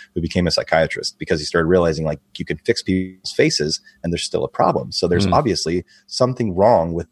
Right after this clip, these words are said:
Speaker 1: something else.
Speaker 2: Wow.
Speaker 1: And he said some people who had had, like, a traumatic experience that had kind of disfigured them, the disfigurement caused them to think of themselves differently. And so allowing them to be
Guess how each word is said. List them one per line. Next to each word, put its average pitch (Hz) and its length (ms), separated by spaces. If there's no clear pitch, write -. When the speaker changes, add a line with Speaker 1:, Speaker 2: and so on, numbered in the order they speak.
Speaker 1:
something 104 460
else. - 500
Speaker 2:
Wow. 87 200
Speaker 1:
And - 420
he 110 40
said 117 200
some 160 280
people 104 480
who 120 120
had 113 160
had, 123 200
like, 101 140
a - 60
traumatic 98 480
experience 101 500
that - 140
had - 120
kind 90 160
of 78 120
disfigured 98 580
them, 73 260
the 104 80
disfigurement 95 760
caused 113 480
them 80 220
to - 140
think 107 320
of 82 100
themselves 80 480
differently. - 500
And 73 140
so 85 140
allowing 101 420
them 87 200
to 92 100
be 85 220